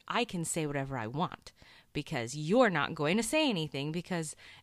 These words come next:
everyone else thought it was funny. And so it just, it slowly bl-, builds on both sides. And so that's an important one to address early and an easy one to see.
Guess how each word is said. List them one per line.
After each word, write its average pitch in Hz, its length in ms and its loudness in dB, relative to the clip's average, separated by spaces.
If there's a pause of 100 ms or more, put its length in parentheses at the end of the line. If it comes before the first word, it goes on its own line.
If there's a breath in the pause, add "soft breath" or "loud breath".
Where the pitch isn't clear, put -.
(120)
everyone 170 420 2
else 359 200 4
thought 269 200 2
it 220 80 2
was 220 200 -2
funny. 202 380 -2
And 190 200 2
so 185 180 0
it 185 200 0
just, - 320 -4
it 240 140 0
slowly 294 440 6
bl-, 240 220 6
builds 180 540 2
on 165 200 4
both 175 240 2
sides. 147 460 -2 (800 loud breath)
And 180 180 2
so 170 160 2
that's - 240 0
an 196 60 0
important 196 460 6
one 185 200 0
to 180 100 -4
address 156 440 -4
early 147 380 -6 (360 loud breath)
and 156 200 0
an - 100 -6
easy 180 340 2
one 147 260 -2
to 143 100 -8
see. 131 500 -6